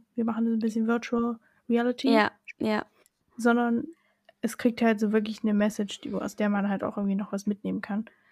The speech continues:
Speaker 1: Und das, wenn es so weitergeht, love it.
Speaker 2: Ja, find ich auch.
Speaker 1: Ja. Also wer Bock hat auf, äh, crazy drei D Animation und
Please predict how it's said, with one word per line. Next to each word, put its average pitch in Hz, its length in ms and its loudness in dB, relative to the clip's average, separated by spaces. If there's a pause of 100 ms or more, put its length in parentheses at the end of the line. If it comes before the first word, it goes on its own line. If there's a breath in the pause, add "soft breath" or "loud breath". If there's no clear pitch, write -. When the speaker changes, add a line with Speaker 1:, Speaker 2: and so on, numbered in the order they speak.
(280 soft breath)
Speaker 1:
Und 202 260 2
das, - 360 -6 (560)
wenn 220 200 0
es 220 100 -2
so 226 140 0
weitergeht, 320 540 0 (240)
love 202 220 -2
it. - 140 -12 (680)
Speaker 2:
Ja, 240 200 4 (480)
find 233 220 -4
ich - 100 -6
auch. 214 240 -4 (960)
Speaker 1:
Ja. 220 180 0 (880 loud breath)
Also 214 400 4
wer 226 220 4
Bock 226 260 0
hat 277 240 0
auf, - 420 -4 (880)
äh, 220 340 2
crazy 226 680 4
drei 214 240 2
D 233 320 2
Animation 254 1000 0
und 220 440 0